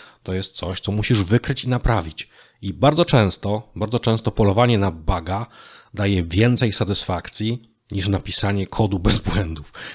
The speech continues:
Ja wiem, że to jest śmieszne, ja wiem, że to tak nie powinno wyglądać, ale bardzo często w naszej pracy tak to wygląda. Uwierz mi, nawet jeśli będziesz siedział przez tydzień przed komputerem,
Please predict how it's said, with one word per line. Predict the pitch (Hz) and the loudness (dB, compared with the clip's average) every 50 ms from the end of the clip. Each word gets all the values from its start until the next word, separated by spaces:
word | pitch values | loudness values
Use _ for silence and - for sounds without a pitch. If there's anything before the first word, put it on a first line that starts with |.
| - - | -2 2
Ja | 120 135 | 4 4
wiem, | 147 131 | 6 4
że | 123 117 | 4 2
to | - 120 | 2 2
jest | 113 - | 2 2
śmieszne, | - - 113 110 107 - 113 113 110 95 | 2 2 2 2 2 2 0 0 0 0
ja | 92 92 | 0 -2
wiem, | 92 92 101 107 107 104 | 0 2 2 4 4 4
że | 92 101 104 101 | 4 4 2 2
to | - 113 110 | 2 0 2
tak | - 120 131 | 2 0 0
nie | 143 151 | 2 2
powinno | 180 190 208 214 214 | 2 2 4 4 2
wyglądać, | 196 196 185 180 170 160 160 - - - | 2 4 2 2 2 2 0 -2 -6 -6
ale | - - - 190 | -2 0 0 0
bardzo | - 87 - 117 123 123 120 110 117 113 | -2 -2 2 4 6 6 6 4 2 2
często | - - 107 110 104 - - 113 110 107 104 _ - - - - - - _ _ | 2 2 2 2 2 2 0 0 0 0 -4 _ -20 -20 -20 -20 -20 -20 _ _
w | - | 0
naszej | 113 110 - 110 98 | 0 2 4 2 2
pracy | - 113 104 101 - - 92 92 101 - - | 2 2 0 0 0 -2 -4 -4 -4 -4 -4
tak | 104 - | -6 -4
to | - - 90 | -4 -4 -2
wygląda. | 92 90 85 85 82 73 - - - - _ - - - _ - | -2 -2 -2 -2 -2 -6 -8 -14 -20 -20 _ -20 -20 -20 _ -2
Uwierz | - 139 127 113 - - | 0 4 4 4 2 0
mi, | 87 80 80 - - - - - - - - - - - - - - _ - | -4 -8 -8 -12 -18 -20 -20 -20 -20 -20 -20 -20 -20 -20 -20 -20 -20 _ 0
nawet | 107 123 120 135 113 | 0 2 2 2 2
jeśli | 123 123 - - 131 113 | 2 0 2 2 2 2
będziesz | 117 120 123 127 - | 2 2 2 4 4
siedział | - - - 143 127 131 127 | 4 4 4 4 4 4 2
przez | - - - 120 104 - - - - _ | 2 0 -2 0 0 0 -2 -2 -4 _
tydzień | - 135 123 117 113 104 | 2 2 4 4 2 2
przed | 98 - - - | 0 -2 -10 -4
komputerem, | - 113 104 - 113 - - 92 90 92 92 95 | -2 -2 0 0 0 0 0 0 2 0 -2 -2